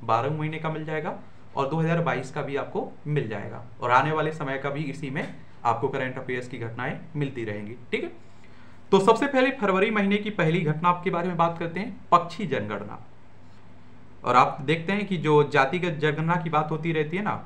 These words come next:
तो कई लोग यही तो कहते हैं कि जब पक्षियों की जनगणना हो सकती है तो जनजात, यानी कि जाति आधारित जनगणना क्यों नहीं हो सकती है।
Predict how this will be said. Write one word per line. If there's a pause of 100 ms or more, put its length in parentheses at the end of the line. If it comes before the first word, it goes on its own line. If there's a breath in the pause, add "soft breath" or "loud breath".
(180)
तो
कई
लोग
यही
तो
कहते
हैं (320)
कि
जब
पक्षियों
की
जनगणना
हो
सकती
है (920 loud breath)
तो
जनजात, (160)
यानी
कि
जाति
आधारित
जनगणना
क्यों
नहीं
हो
सकती
है।